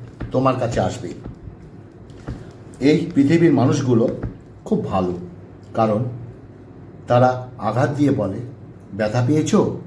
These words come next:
চোখের জল ঝরিয়ে বলে, "তুমি কাঁদছো কেন?" কষ্টের মধ্যে রেখে বলে, "তুমি নীরব কেন?"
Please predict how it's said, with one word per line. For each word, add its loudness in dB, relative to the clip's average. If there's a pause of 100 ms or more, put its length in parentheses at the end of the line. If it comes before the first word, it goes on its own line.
(680)
চোখের 2
জল 4
ঝরিয়ে 4
বলে, 4 (920)
"তুমি 2
কাঁদছো -2
কেন?" -4 (1080)
কষ্টের 4
মধ্যে 4
রেখে 6
বলে, 2 (920)
"তুমি 4
নীরব 6
কেন?" -2